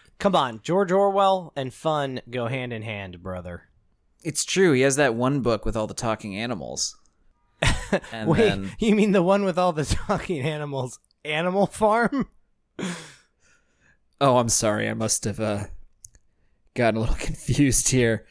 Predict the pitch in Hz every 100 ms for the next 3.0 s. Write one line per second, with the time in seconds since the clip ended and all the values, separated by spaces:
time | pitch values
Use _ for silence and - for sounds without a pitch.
0 | _ - 139 139 131 - 113 104 101 104
1 | 92 90 92 90 87 - 90 95 90 87
2 | 90 120 - 143 151 147 143 127 123 123